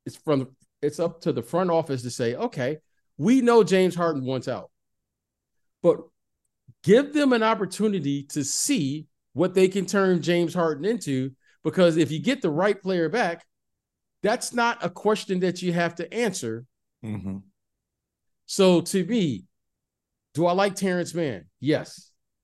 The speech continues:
Speaker 1: Do I think Terrence Mann can come, come in right now at this stage of his career, based on what I've seen, and give me the same production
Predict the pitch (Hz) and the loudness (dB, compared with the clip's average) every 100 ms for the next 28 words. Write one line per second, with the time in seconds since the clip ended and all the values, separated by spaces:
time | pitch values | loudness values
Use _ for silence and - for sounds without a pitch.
0 | _ _ _ _ - 156 160 160 226 220 | _ _ _ _ -4 2 2 2 -2 -4
1 | 180 196 196 196 190 175 180 165 160 151 | -4 0 0 0 -2 -2 0 0 0 -4
2 | 139 170 170 - 180 170 165 156 131 151 | -2 -4 -4 -6 -6 -2 0 0 0 -2
3 | 202 170 143 113 117 135 123 160 160 170 | -2 -4 -4 -4 -6 -8 -4 -4 0 -2
4 | 151 139 147 - 131 147 127 - _ - | -2 -4 -6 -6 -2 0 -2 -6 _ 2
5 | 185 240 - 262 254 262 233 - 285 135 | 4 4 4 2 4 2 2 0 0 0
6 | 117 131 _ _ _ _ 170 160 135 202 | -2 -10 _ _ _ _ 0 2 4 4
7 | 175 190 156 143 196 214 240 240 180 175 | 4 0 0 -2 0 0 0 -4 -2 -2
8 | 165 139 127 | -2 -6 -6